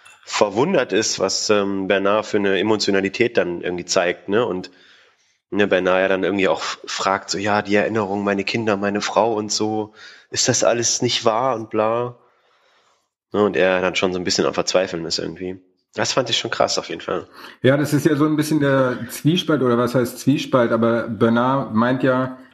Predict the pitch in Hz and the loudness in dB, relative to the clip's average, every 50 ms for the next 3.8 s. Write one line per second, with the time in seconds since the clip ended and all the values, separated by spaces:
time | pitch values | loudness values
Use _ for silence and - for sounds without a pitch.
0 | _ _ _ _ - - 120 117 139 123 - - 127 123 131 135 143 143 147 151 | _ _ _ _ 0 2 2 2 2 0 0 2 2 2 2 0 0 0 0 2
1 | 147 156 139 - - - 147 135 139 - - 147 131 - 143 135 135 135 139 143 | 2 2 2 2 2 0 0 0 0 -2 -2 -2 0 2 0 0 2 2 2 2
2 | 135 131 123 117 - 117 120 127 135 135 131 127 120 123 127 127 127 120 117 120 | 2 0 0 0 0 2 2 2 2 2 2 2 2 2 2 2 2 2 2 2
3 | 120 120 120 110 113 113 113 113 - 110 117 120 123 117 - - | 2 2 0 2 2 2 2 2 2 2 2 2 2 0 -2 -6